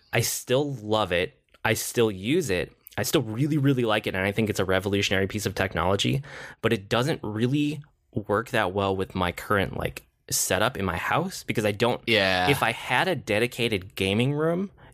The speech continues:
Speaker 1: it would be different, because I would leave it set up. I would leave the headset plugged in. I would leave all of, like, the light stands and the, the light station, lighthouse bases set up so
Speaker 2: Yeah.
Speaker 1: that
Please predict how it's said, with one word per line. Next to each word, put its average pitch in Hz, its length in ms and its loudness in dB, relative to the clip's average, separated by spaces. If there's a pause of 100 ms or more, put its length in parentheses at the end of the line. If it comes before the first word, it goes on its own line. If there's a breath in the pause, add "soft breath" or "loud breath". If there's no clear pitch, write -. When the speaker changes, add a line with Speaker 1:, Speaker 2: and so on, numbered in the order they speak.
Speaker 1:
it 131 80 0
would 131 160 2
be 110 100 -8
different, - 520 -2
because 120 220 -2
I 110 60 2
would 107 160 -2
leave 131 260 0
it 135 100 -4
set 98 240 0
up. - 240 -6 (180)
I 107 60 0
would 107 120 0
leave 135 140 2
the 151 100 -2
headset 127 360 -2
plugged 104 240 0
in. 95 260 0
I 107 100 0
would 98 200 0
leave 117 280 0
all 107 200 0
of, 107 140 -2
like, 98 180 0
the 98 100 0
light 92 240 0
stands 107 520 0
and 101 260 0
the, 90 300 2
the 95 80 0
light 92 260 0
station, 104 640 0
lighthouse 98 360 0 (300)
bases 107 400 0
set 113 180 2
up 120 220 0 (320 loud breath)
so - 160 2
Speaker 2:
Yeah. 123 80 4
Speaker 1:
that 107 200 2